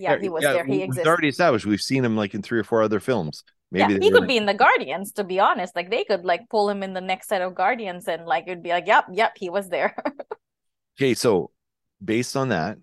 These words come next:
Speaker 2: based on Howard the Duck, so this is something I, I, I really have to bring up.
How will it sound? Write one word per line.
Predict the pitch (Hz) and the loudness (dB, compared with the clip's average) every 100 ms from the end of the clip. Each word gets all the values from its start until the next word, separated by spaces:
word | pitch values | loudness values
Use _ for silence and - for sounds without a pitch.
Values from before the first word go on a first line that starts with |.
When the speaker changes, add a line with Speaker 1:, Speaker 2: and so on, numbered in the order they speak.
| - | -10
Speaker 2:
based | 95 101 - | -4 -4 -2
on | 110 | -2
Howard | 95 98 | -2 -2
the | 101 | -2
Duck, | 85 71 - - | -4 -4 -10 -16
so | - 98 | -2 -2
this | 92 101 - | 0 -4 -4
is | 135 - | -4 -4
something | 127 117 113 107 | -4 -2 -2 -2
I, | 95 | -2
I, | - 90 95 101 - | -4 -4 -2 -4 -2
I | 87 87 87 | -2 -2 -2
really | 82 90 101 104 | -4 0 0 0
have | 98 - | -2 -6
to | 85 | -6
bring | 87 80 | -6 -4
up. | 80 | -6